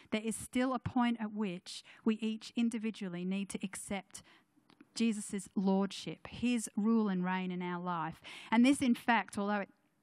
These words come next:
it seems kind of a bit out of, um, place, this woe to the repentant cities, he's giving them all these instructions and then he suddenly carries on about these unrepentant cities. But really what he's describing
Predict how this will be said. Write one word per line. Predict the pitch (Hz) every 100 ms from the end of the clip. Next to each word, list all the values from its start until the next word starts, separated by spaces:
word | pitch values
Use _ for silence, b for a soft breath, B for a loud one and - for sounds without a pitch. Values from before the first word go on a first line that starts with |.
| -
it | -
seems | - 233 226
kind | - 208 190
of | 165
a | - _ _ -
bit | 196 -
out | 180 160
of, | 202 180 175 - B B B B -
um, | 170 180 185 B B B -
place, | - 208 220 -
this | - 170 - 180 _
woe | 196 185 185
to | 185 185
the | 180 185
repentant | 180 - 196 185
cities, | - 208 190 175
he's | 185 185
giving | - 202 196
them | 185
all | 180
these | 180 170
instructions | 180 175 - 185 - 185 180
and | 175
then | 175
he | 170
suddenly | 175 190 180 170 165 _ _ _ _ _
carries | - 190 175 175
on | 180
about | 175 175 160
these | - 175
unrepentant | 180 175 165 190 180 180
cities. | 214 185 170
But | 214
really | 214 254 285 254
what | 220 202
he's | 214
describing | - 202 - 214 196 233 233 165